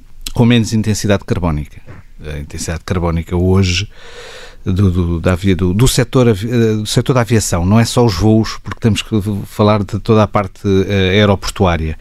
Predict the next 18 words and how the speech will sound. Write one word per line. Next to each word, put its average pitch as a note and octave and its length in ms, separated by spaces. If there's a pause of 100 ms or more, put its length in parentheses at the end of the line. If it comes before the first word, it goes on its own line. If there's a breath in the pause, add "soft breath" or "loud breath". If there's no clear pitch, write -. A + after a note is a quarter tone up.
(360 loud breath)
Isto - 140
dos G#2 120
aviões G2+ 340
estarem G2 320
num, F#2+ 280
numa G2 220
bicha F#2+ 340
para, E2+ 240
para, F2+ 240
para G2 140
levantar F#2+ 500
voo F#2 240
com - 140
os - 80
motores G2 340
a G2 60
funcionar, F#2+ 480
obviamente, G2 640